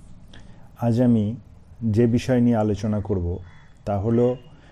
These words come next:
সোমবারে জন্মানো মানুষের ব্যক্তিত্ব, তার চরিত্র, ভাগ্য, প্রেম ও বিবাহিত জীবন প্রভৃতি সম্পর্কে। দেখুন, একজন মানুষ কতটা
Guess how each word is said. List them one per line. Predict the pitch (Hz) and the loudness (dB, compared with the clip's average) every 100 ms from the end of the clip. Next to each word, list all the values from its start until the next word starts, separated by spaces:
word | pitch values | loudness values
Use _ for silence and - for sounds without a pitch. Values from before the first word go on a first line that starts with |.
| - | -20
সোমবারে | - 117 123 135 139 135 127 | -4 0 2 4 4 4 2
জন্মানো | 110 110 113 117 117 | 2 0 0 0 0
মানুষের | 107 98 107 - 110 107 | 0 -2 -2 -4 0 0
ব্যক্তিত্ব, | 101 95 90 - 107 98 - 110 107 104 | 0 -2 -4 -6 -6 -6 -6 -2 0 0
তার | 95 90 | -4 -6
চরিত্র, | 82 104 104 107 104 110 110 107 95 | -4 -2 0 0 -4 -2 0 0 -2
ভাগ্য, | - 98 92 87 107 107 107 104 - - - - | -6 -6 -6 -4 -2 0 0 -6 -18 -20 -18 -8
প্রেম | 113 107 110 113 | -2 0 0 0
ও | 110 | -2
বিবাহিত | 95 117 120 117 | 0 2 2 2
জীবন | 123 98 104 110 113 110 - | 2 2 0 0 -2 -4 -6
প্রভৃতি | 120 107 101 | -2 0 -2
সম্পর্কে। | 90 90 85 87 76 - 85 76 - - - - - - - - - - - - - | -4 -6 -8 -8 -10 -10 -14 -14 -18 -20 -20 -20 -20 -20 -20 -20 -20 -20 -20 -12 0
দেখুন, | 123 147 143 | 4 4 2
একজন | 131 113 113 117 156 | 2 2 2 4 4
মানুষ | 151 147 147 151 - - | 4 2 0 -4 -8 -6
কতটা | 117 107 131 127 135 | -6 -2 -2 0 0